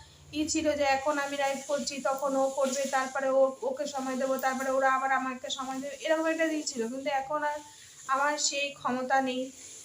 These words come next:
যে আমি ঘন্টার পর ঘন্টা বসে লাইভ করব বা নাইটে লাইভ করব, সেই ক্ষমতাগুলো আমি হারিয়ে ফেলেছি। আর মনের দিক থেকে আমি একদম ভেঙে পড়েছি।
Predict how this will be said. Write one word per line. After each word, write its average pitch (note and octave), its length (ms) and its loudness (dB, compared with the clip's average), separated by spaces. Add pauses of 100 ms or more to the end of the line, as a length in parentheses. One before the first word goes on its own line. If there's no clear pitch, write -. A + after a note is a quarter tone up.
(140)
যে C4 260 2
আমি B3+ 240 2
ঘন্টার B3+ 400 2
পর C4 180 2
ঘন্টা B3+ 300 -2
বসে B3+ 260 -2
লাইভ A3+ 240 0 (140)
করব C4 340 -4 (580)
বা B3+ 240 6
নাইটে B3+ 420 2
লাইভ B3 200 4 (160)
করব, B3+ 440 -2 (160)
সেই D#4 220 -2
ক্ষমতাগুলো D4 640 0
আমি C4+ 200 0
হারিয়ে A#3 360 -2
ফেলেছি। G#3 460 -4
আর B3+ 100 -8
মনের D4 440 2
দিক E4 220 -2
থেকে E4 180 0
আমি D4+ 160 2
একদম C4+ 320 0
ভেঙে C4+ 300 -2
পড়েছি। G#3 460 -6